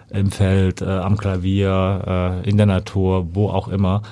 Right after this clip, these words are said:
dann, äh, dann, dann freue ich mich schon mal, dass er überhaupt ein Interesse hat. Weil das ist schon mal das Wichtigste. Es gibt, glaub ich, auch genügend Kinder, die irgendwie, äh, heutzutage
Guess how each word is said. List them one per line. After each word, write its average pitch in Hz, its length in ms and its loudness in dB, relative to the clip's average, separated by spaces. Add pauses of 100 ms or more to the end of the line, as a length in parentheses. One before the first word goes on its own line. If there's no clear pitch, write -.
(420)
dann, 82 240 -2
äh, 85 380 -2
dann, 90 260 -2
dann 85 160 -2
freue 92 220 0
ich 107 80 2
mich 107 120 4
schon 104 140 0
mal, 95 120 2
dass 90 100 0
er 87 80 -2
überhaupt 87 280 -2
ein - 20 -6
Interesse 85 420 -2
hat. 170 180 -2 (260)
Weil 85 120 -4
das 87 100 -2
ist 107 160 2
schon 117 100 4
mal 98 100 4
das 92 140 0
Wichtigste. 107 360 0
Es 104 80 0
gibt, 104 140 -6
glaub 98 140 2
ich, 92 80 0
auch 92 140 -4
genügend 95 320 0
Kinder, 98 300 0
die 87 100 0
irgendwie, 90 380 0 (500)
äh, 85 180 -2
heutzutage 90 460 -2